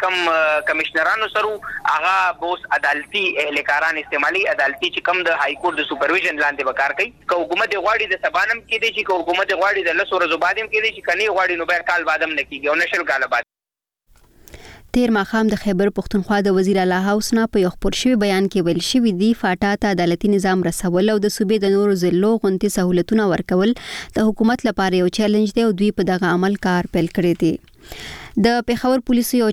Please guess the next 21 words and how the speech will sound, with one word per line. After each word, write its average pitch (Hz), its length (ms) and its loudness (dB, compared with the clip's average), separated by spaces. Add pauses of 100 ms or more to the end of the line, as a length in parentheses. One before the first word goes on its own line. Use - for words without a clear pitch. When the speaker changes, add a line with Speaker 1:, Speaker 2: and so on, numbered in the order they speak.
Speaker 2:
چارواکي 208 600 2
ایس - 240 0
پی 214 60 4 (100)
طاهر 180 340 2
داوړ 190 380 2
چې 240 260 0
په 208 160 2
اوویشتم 240 640 2
اکتوبر 190 580 0 (120)
په 190 120 2
اسلام 185 240 2
آباد 196 240 0
کې 202 160 0
لادرکه 170 440 0
شوی 226 240 2
دی، 226 60 0 (100)
کورنۍ 185 420 2
وایي 208 260 2 (120)
لا 196 100 2
یې 185 180 -2
هم 208 160 2